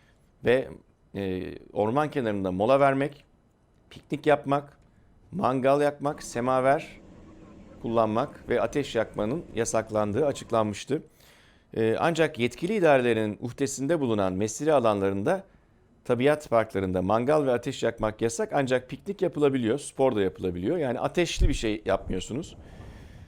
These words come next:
Ee, kentte özellikle İstanbul'da vatandaşların hafta sonlarını za-, hafta sonları zaman geçirmeyi tercih ettiği mesire alanlarının sakin olduğu gözlendi. İstanbul Emniyet Müdürlüğü tarafından bir toma, olası yangına müdahale etmesi için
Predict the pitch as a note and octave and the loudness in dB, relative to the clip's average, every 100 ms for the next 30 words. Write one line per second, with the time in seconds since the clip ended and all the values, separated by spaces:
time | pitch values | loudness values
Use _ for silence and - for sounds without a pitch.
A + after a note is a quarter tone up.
0 | - - A#2 A2 C3+ C3+ D#3+ C3+ C#3 B2+ | -12 -2 -2 0 -2 0 -2 2 0 0
1 | - A#2 - B2+ A#2+ A#2 F3 C#3 B2+ A#2+ | -4 -6 -2 -2 -2 0 2 2 2 2
2 | A#2+ - C3+ C#3 - G3 F#3+ F3+ E3+ D3+ | 0 0 -2 -2 -2 -4 -4 -2 -2 -2
3 | D3+ - A#2 A#2+ D#3+ - C#3 C#3+ F3+ D#3 | -4 -4 -8 -6 -8 -4 -2 -2 -2 -2
4 | D#3+ F#3 D#3 C3 A2+ G#2+ B2+ A#2+ A#2+ A2+ | -2 -2 -4 -4 -4 -2 -2 -4 -2 -6
5 | - G2 G2+ A2+ D#3 C#3+ A2+ G#2 G2+ C#3 | -4 -4 -4 -4 0 0 2 0 -2 -4
6 | F#3+ _ _ _ - - D3+ D#3 E3+ A2+ | -6 _ _ _ -10 0 0 2 0 0
7 | G2 G2 F#2 A#2 G2 G2 F#2 A#2 G#3 - | 0 -2 0 -2 0 -4 -2 -4 -6 -12
8 | _ _ _ _ - - F3 F3 E3+ E3+ | _ _ _ _ -20 -4 -2 0 0 0
9 | E3 D#3+ D#3+ C#3+ D3 D3 C#3 C3+ C3+ D3+ | 0 -2 -4 -2 0 0 0 -2 -2 -2
10 | D3 D#3+ D#3+ D3+ C#3 F#2 E2+ _ _ - | 0 -2 -2 -2 2 0 -2 _ _ -2
11 | A#2 B2+ - E3 C#3+ B2+ A2+ G#2 F#2 A2+ | 0 2 -2 0 0 0 -2 -2 -2 0
12 | A#2+ B2+ B2 A#2+ G#2+ G#2+ - D3+ | 2 2 -2 -6 -6 -8 -6 -8